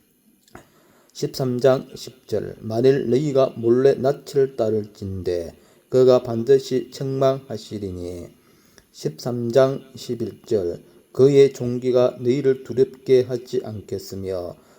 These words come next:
그의 두려움이 너희 위에 임하지 않겠느냐? 십삼 장 십이 절. 너희의 격언은 재 같은 속담이요 너희가 방언하는 것은 토성이니라.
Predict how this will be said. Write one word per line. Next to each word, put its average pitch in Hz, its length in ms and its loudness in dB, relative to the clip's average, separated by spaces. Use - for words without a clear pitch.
그의 135 440 6
두려움이 123 640 0
너희 139 300 0
위에 123 320 -2
임하지 120 580 -4
않겠느냐? 101 1120 -14
십삼 127 560 -6
장 127 420 -2
십이 107 480 -10
절. 95 320 -6
너희의 135 540 4
격언은 120 640 -2
재 135 200 6
같은 135 500 -2
속담이요 101 960 -8
너희가 131 500 2
방언하는 117 500 -4
것은 120 460 -6
토성이니라. 95 1200 -10